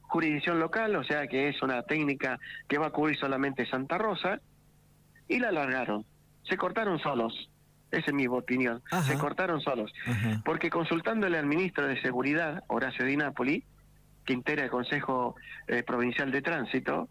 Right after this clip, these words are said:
Speaker 1: además ministro, donde depende la policía y todo lo demás, él expresa que no lo han considerado este aspecto para provincializar la exigencia de la técnica. Y un concejal me comenta de Santa Rosa, de oposición, me dice,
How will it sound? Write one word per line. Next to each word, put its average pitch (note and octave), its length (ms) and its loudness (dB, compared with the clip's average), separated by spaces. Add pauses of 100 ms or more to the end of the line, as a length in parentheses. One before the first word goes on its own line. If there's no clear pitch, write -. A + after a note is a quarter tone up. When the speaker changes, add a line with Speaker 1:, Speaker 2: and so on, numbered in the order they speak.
(120)
Speaker 1:
además A#2 440 0
ministro, C3+ 460 0
donde G#2+ 160 0
depende A#2 320 0
la A2 100 0
policía A2+ 380 0
y C3+ 40 0
todo C3 120 0
lo C#3 80 0
demás, F#3+ 260 0 (640)
él F#3 140 0
expresa F#3+ 480 -2
que D#3 240 -2
no G#3+ 600 2
lo D3 260 2
han G3 200 0
considerado D3 640 0
este D3 180 -4
aspecto D3 500 -2 (300)
para B2+ 280 -2
provincializar F#3 1120 0 (340)
la C3 160 2
exigencia D#3+ 640 0
de C3+ 80 2
la B2+ 120 0
técnica. G2+ 520 -2 (1080)
Y - 100 0
un B3 100 0
concejal G3 640 0 (160)
me B2+ 140 0
comenta D3 440 0
de A2 140 2
Santa B2 280 -2
Rosa, D#3 300 -2
de G#2+ 80 2
oposición, C3 640 0 (440)
me F3 80 0
dice, F3+ 300 0